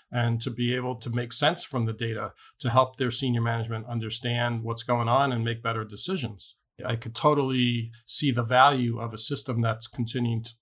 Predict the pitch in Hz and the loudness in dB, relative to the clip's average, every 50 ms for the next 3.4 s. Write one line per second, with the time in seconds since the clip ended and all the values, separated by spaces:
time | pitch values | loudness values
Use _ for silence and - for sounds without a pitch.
0 | _ 139 - - - 127 113 110 104 113 117 113 110 107 107 110 107 - - 135 | _ -14 -10 -4 -2 0 0 2 6 8 8 8 8 4 0 -6 -6 -2 2 2
1 | 143 - - - _ _ _ _ _ - 175 190 214 240 214 254 240 226 214 180 | 2 2 0 -4 _ _ _ _ _ 2 6 8 8 10 10 8 8 8 8 10
2 | 156 143 143 135 135 131 131 147 143 147 131 151 151 127 110 160 175 170 - - | 10 10 10 10 8 4 2 2 0 0 0 2 2 6 8 6 6 6 2 -4
3 | - 143 127 120 117 113 113 | -4 -2 0 0 0 -2 -4